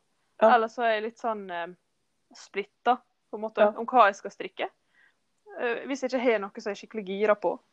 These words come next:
Speaker 2: så kan det hende det sier stopper en liten stund for min del.
Speaker 1: Ja.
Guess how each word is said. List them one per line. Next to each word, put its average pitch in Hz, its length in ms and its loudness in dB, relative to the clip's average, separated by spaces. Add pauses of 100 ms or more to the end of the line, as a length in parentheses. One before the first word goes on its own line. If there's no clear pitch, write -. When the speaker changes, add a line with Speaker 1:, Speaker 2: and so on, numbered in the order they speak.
Speaker 2:
så - 180 -8
kan 220 120 2
det 214 100 0
hende 214 260 2
det 202 100 -4
sier 170 480 4
stopper - 360 -2
en 156 60 -2
liten - 200 -8
stund 190 180 -12
for 190 80 -8
min 180 160 -8
del. 147 160 -4 (480)
Speaker 1:
Ja. 226 120 4